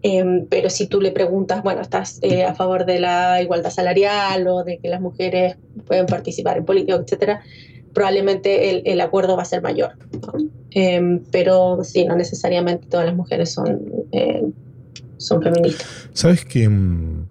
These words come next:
Speaker 2: hace unos años comenzó en la Argentina un movimiento llamado Ni Una Menos. Luego ese movimiento se fue por muchos otros países. De hecho, no sé, en México, por ejemplo, se llama Ni Una Más, pero es el mismo concepto.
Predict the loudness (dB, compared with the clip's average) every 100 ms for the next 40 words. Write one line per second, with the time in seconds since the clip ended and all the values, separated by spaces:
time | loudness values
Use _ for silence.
0 | _ -20 -20 -14 -4 0 2 2 2 2
1 | 2 2 2 2 2 0 0 0 2 2
2 | 2 2 2 4 2 2 2 2 4 2
3 | 0 2 2 4 4 2 2 2 2 0
4 | -2 -8 _ _ _ _ _ _ _ 0
5 | 4 4 4 2 2 2 2 0 2 2
6 | 2 0 -4 _ _ _ _ -10 -6 -4
7 | -2 0 0 -2 -4 -2 0 2 2 2
8 | 2 0 0 -6 -12 -6 -4 0 0 0
9 | -4 _ _ _ _ _ _ -10 -8 -6
10 | -4 0 0 2 0 2 2 2 4 2
11 | 2 0 0 _ _ _ -6 -2 2 4
12 | 4 4 4 2 -2 -10 -8 -6 -2 0
13 | 2 0 0 0 0 0 0 0